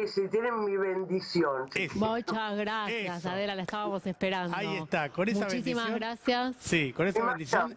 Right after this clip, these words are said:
Speaker 2: estamos muy, pero muy contentos. Adela, te mandamos un beso enorme. Gracias por haber
Speaker 3: Muchas
Speaker 2: hablado
Speaker 3: gracias.
Speaker 2: con nosotros.
Speaker 1: Gracias a los chicos y chicas. Chau.
Speaker 2: Gracias,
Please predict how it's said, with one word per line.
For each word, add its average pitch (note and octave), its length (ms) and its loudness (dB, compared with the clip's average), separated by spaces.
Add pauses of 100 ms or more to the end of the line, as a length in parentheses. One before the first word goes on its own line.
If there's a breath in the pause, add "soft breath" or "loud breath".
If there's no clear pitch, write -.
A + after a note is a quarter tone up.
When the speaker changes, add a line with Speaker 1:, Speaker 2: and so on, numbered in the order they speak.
(120)
Speaker 2:
estamos F#3 340 2
muy, G3 240 2
pero F3+ 140 2
muy F3+ 240 0 (220 loud breath)
contentos. C3+ 640 4
Adela, F#3+ 260 4
te F3 100 0
mandamos F#3 360 -2
un F#3+ 80 2
beso A3 180 0
enorme. D3 360 0
Gracias F3 360 0
por E3 140 -2
haber D#3 140 0
Speaker 3:
Muchas F#3+ 160 -2
Speaker 2:
hablado A3 200 -4
Speaker 3:
gracias. F#3 220 2
Speaker 2:
con B2+ 80 -2
nosotros. - 240 -10 (400)
Speaker 1:
Gracias B3 240 4
a - 20 2
los G#3+ 160 0
chicos F3+ 420 0
y - 40 -8
chicas. C3 300 4 (120)
Chau. E3+ 120 2 (280)
Speaker 2:
Gracias, A2 240 -8